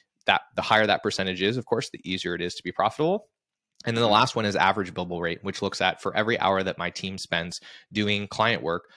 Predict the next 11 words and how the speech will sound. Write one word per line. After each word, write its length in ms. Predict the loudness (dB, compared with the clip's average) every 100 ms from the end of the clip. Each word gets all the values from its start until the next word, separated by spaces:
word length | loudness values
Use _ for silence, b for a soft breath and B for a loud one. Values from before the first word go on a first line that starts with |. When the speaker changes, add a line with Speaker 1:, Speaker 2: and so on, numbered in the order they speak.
| b 0
Speaker 1:
on 160 | 2
average, 340 | 4 2 0 -4
how 160 | -6
much 220 | -4 -4 0
revenue 320 | 0 0 -2
does 180 | -2 2
that 220 | 2 2 0
earn 360 | 0 0 -4
for 260 | -10 -4 -4
the 80 | -4
business? 480 | -8 -10 -8 -10